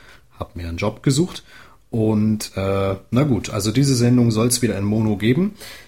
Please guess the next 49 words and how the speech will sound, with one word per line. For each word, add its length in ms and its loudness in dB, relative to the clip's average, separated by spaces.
Wir 100 2
lassen 260 2
das 140 4
jetzt 200 -2
mal 60 0
eine 120 -2
ganze 240 -4
Zeit 260 -4
lang 180 2
so, 160 0
spart 480 -4
mir 100 -2
auch 120 -4
ein 60 -2
bisschen 260 0
Arbeit, 360 -2
weil 100 0
ich 120 -2
nicht 180 0
immer 180 0
bei 140 -2
Podsafe 500 -4
Music 240 -2
Network 400 -4
ein 60 -4
Musikstückchen 1000 -4
raussuchen 600 0
muss. 360 0
Ähm, 480 2
aber 240 0
wer 140 2
weiß, 260 -4
vielleicht 320 -4
mal 120 0
hier 140 -4
nochmal 200 -6
einen 60 -8
zweiten 360 -4
Podcast 640 -8
und 180 -4
dann 140 -8
gibt 260 -14
es 260 -4
dann 300 -6
vielleicht 640 -8
den 200 4
wieder 180 2
mit 220 -4
Musik. 400 -2